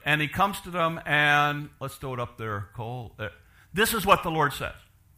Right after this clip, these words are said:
"Stand at the crossroads and look. Ask for the ancient paths where the good way is.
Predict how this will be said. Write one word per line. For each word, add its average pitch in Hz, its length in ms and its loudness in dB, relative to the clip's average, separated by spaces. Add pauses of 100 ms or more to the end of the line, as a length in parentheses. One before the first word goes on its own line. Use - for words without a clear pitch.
(600)
"Stand 269 400 2
at 302 100 -8
the - 60 -12
crossroads 175 800 4
and 127 180 -2
look. 123 360 -8 (1200)
Ask 214 300 8
for 214 160 -10
the 196 120 2
ancient 185 380 0
paths 131 480 6
where 147 120 -2
the 139 40 -2
good 131 300 -6
way 135 180 0
is. 98 180 -10